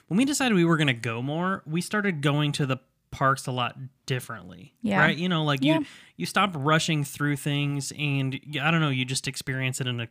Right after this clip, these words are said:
Speaker 1: a completely different way because you're not, I don't know, you're not going rope drop to park clothes every,
Speaker 2: It's not
Speaker 1: every
Speaker 2: like, "I'm
Speaker 1: night.
Speaker 2: not gonna be here for five more years."
Speaker 1: Yeah, exactly. Exactly.
Speaker 2: It's like, "We're probably gonna be back in a couple months," so.
Speaker 1: Yeah. So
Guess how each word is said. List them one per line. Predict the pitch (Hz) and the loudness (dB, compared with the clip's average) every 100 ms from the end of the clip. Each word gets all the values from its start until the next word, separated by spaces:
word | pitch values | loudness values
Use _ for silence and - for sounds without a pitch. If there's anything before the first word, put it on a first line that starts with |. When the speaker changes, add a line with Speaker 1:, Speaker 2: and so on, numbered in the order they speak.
| - | -10
Speaker 1:
a | 143 | -10
completely | - 135 151 135 | -8 -6 -4 -2
different | 131 - 120 | -4 -6 -2
way | 156 151 | 2 2
because | 123 120 123 117 | 2 -2 -4 -4
you're | 127 | -4
not, | 127 127 127 - _ - - _ _ - | 0 0 -2 -6 _ -20 -20 _ _ -8
I | |
don't | 127 120 | -4 -2
know, | 113 117 - | -4 -6 -8
you're | 143 | -4
not | 147 123 | -4 -2
going | 135 131 123 120 - 85 | -2 -2 -2 -6 -12 -16
rope | 131 127 127 123 | -10 -4 -4 -4
drop | - 117 117 - | -4 -4 -4 -6
to | - 107 | -8 -8
park | - 131 135 | -8 -8 -8
clothes | - 107 113 123 - | -10 -8 -8 -8 -10
every, | - 135 | -2 4
Speaker 2:
It's | 269 - | 4 8
not | 285 269 | 8 8
Speaker 1:
every | |
Speaker 2:
like, | 254 240 - | 8 8 8
"I'm | 233 226 | 10 12
Speaker 1:
night. | |
Speaker 2:
not | 220 208 | 12 10
gonna | 214 202 | 10 8
be | 180 | 8
here | 190 175 | 6 6
for | 180 | 4
five | 175 170 170 | 4 4 4
more | 170 | 4
years." | 139 139 87 - - | 2 2 0 -2 -4
Speaker 1:
Yeah, | - 202 127 - | 0 2 2 -2
exactly. | 151 147 165 165 - - - - 269 | -4 -4 -4 -6 -10 -16 -18 -18 -8
Exactly. | 156 143 127 - | -4 -2 0 4
Speaker 2:
It's | 214 226 | 6 8
like, | 208 - | 6 4
"We're | 202 214 | 4 6
probably | 208 196 190 | 8 8 8
gonna | 180 | 6
be | 170 165 | 6 4
back | 156 143 - | 4 4 2
in | |
a | 165 | -2
couple | 180 180 | 0 0
months," | 90 82 208 - | -2 -2 -2 -2
so. | - - - 101 202 _ _ _ _ | -2 -2 0 0 -2 _ _ _ _
Speaker 1:
Yeah. | - 170 - | -6 -6 -6
So | - - 151 147 | -6 0 2 2